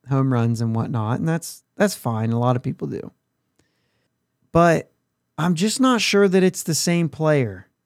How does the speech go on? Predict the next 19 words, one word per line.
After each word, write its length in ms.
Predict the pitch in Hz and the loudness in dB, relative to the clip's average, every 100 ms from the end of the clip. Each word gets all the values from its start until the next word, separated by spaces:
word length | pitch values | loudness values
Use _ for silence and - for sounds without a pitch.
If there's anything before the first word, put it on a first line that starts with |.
| _ _ _ _ _ _ | _ _ _ _ _ _
Also, 640 | 165 226 226 247 247 247 220 | 2 2 4 4 4 4 -2
he 300 | 220 - 330 | -6 -4 -2
looked 300 | 339 339 - | 0 -2 -4
concerned 840 | - 254 - 214 214 131 - - _ _ _ _ _ _ _ | 0 0 2 2 4 4 0 -12 _ _ _ _ _ _ _
after 320 | 170 175 175 | 0 0 0
the 100 | 147 | -4
play. 440 | 120 131 113 139 - _ _ _ _ _ _ - | -2 0 0 -4 -16 _ _ _ _ _ _ -2
And 120 | 190 | 0
so 220 | - 220 | 4 6
I 120 | 214 | 4
just 320 | 214 311 - | 2 -4 -4
don't 260 | 339 320 - | -2 -2 -2
think, 160 | 339 - | -6 -2
like, 140 | 220 | -2
he's 260 | - 415 311 | -2 -10 -2
going 440 | 196 220 214 196 | 4 6 6 4
to 120 | 185 | 2
the 100 | 160 | 0
ball. 560 | 127 127 113 113 170 - | 0 2 2 2 0 -6